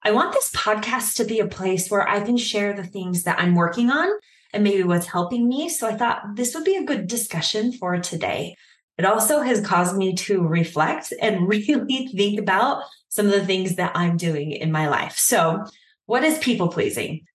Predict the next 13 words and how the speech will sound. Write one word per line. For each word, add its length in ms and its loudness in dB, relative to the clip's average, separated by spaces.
To 80 -6
break 220 0
it 80 0
down 160 2
simply, 720 -2
a 100 -2
people 380 -2
pleaser 540 2
is 200 2
a 40 -10
person 480 0
who 340 -2
puts 320 -4